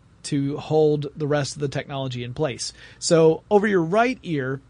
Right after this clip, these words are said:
you have the stem of the Google Glass, and in that section, you've got a control area, you've got your battery, you've got your speaker, uh, you've got your projector for the screen, you've got, uh, inside, you've got the processor,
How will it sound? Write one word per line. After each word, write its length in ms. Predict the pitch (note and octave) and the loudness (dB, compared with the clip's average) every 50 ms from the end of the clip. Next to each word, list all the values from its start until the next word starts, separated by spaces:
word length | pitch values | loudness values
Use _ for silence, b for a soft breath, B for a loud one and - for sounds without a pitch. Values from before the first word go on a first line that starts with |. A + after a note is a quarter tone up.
| - | -10
you 140 | _ D#3+ D#3+ | _ -2 2
have 220 | D#3 D#3+ D#3+ D3+ | 2 2 2 2
the 80 | D3 D3+ | -2 -2
stem 500 | - - - - E3+ E3 D#3+ D#3+ D#3+ D#3+ | -2 -2 -2 2 2 2 2 2 -2 -4
of 400 | D#3+ - - D#3 D3 D3 C3+ C3+ | -4 -4 -4 -4 -4 -4 -4 -4
the 80 | C#3+ D3 | -4 -2
Google 240 | D3+ D#3 C#3+ D3 | -2 -2 -4 -4
Glass, 480 | C#3+ C3+ D3 C#3+ C#3+ C#3 C3+ - - - - | -6 -4 -4 -2 -2 -2 -2 -4 -6 -10 -12
and 300 | - D#3+ C#3 C#3 C3+ C3 - _ _ _ | -10 -10 -8 -8 -10 -12 -14 _ _ _
in 140 | F3 F3+ F3+ | -2 -2 2
that 200 | F3 E3 D#3+ - | 2 2 0 0
section, 440 | - - D#3+ C#3+ - - D#3+ D3 C#3+ | -2 -2 -2 -2 -2 -4 -4 -4 -6
you've 160 | C#3 C3 B2+ | -8 -6 -6
got 280 | - C#3+ C3+ C3 B2+ - B B B B B | -4 -4 -4 -4 -8 -12 B B B B B
a 100 | - C#3 | -14 -10
control 580 | - - C#3+ C3+ - - F3 F3+ F3+ F3+ F3+ F3 | -8 -8 -8 -8 -4 -2 0 2 2 0 0 -2
area, 520 | - E3+ D#3+ D#3+ D#3 D3+ D3+ D3+ D3 C#3+ C3+ b b b b | -2 0 2 2 2 2 0 0 0 -2 -6 b b b b
you've 160 | - C#3+ C3+ | -10 -8 -6
got 260 | C#3 C3+ B2+ B2+ - | -4 -6 -6 -6 -8
your 140 | - C#3 C3 | -8 -10 -6
battery, 420 | B2 D3 D3+ D#3+ D#3+ D#3+ D#3+ D#3 D3 | -2 0 0 0 2 2 0 0 0
you've 160 | C#3 C3 B2+ | -2 -2 -4
got 220 | C#3 B2+ A#2+ - | -6 -8 -8 -8
your 80 | C3 B2 | -12 -10
speaker, 640 | - - - D#3+ C#3+ C3+ - C#3+ C3+ B2+ B2+ A#2 B B B B B B B - | -12 -6 -4 -4 -4 -2 -4 -4 -4 -4 -6 -8 B B B B B B B -10
uh, 120 | C3+ B2+ | -8 -6
you've 180 | B2 C3 C3+ C3 | -6 -6 -4 -4
got 180 | D3 C#3 - | -4 -4 -4
your 60 | - B2 | -8 -6
projector 680 | - D3 D#3 C3+ A#2+ D3 C#3 - _ - D#3 D3+ C#3+ | -6 -4 -4 -2 -2 -2 -2 -4 _ 0 2 2 2
for 140 | C3 - C#3+ | 0 -4 -8
the 140 | C3+ B2+ A#2+ | -6 -6 -6
screen, 640 | - - - - D#3 D#3+ D#3 D3+ D3+ D3 D3 C#3 | -6 -6 -4 -4 -4 -2 -2 -4 -4 -4 -6 -6
you've 120 | C#3 C3 B2 | -6 -8 -6
got, 380 | C3+ C3+ B2+ B2 A#2 - - B B B B B | -6 -6 -6 -6 -8 -10 -16 B B B B B
uh, 120 | - B2 - - | -12 -12 -10 -4
inside, 540 | F3 F3 F3+ F3+ E3+ - F3+ D#3+ D#3 D#3 | -2 -2 -2 -2 0 2 2 2 2 2
you've 100 | D3 C#3+ | -2 -4
got 220 | C3 D#3 D3 C3+ C3 | -4 -4 -4 -4 -6
the 60 | - | -10
processor, 880 | - - D#3 D3+ D3+ D3+ - - D#3 D3 C3+ - - C#3+ C3+ C3+ C3 B2 | -6 -2 0 0 2 0 0 -2 -2 -2 -2 -4 -4 -4 -4 -4 -4 -6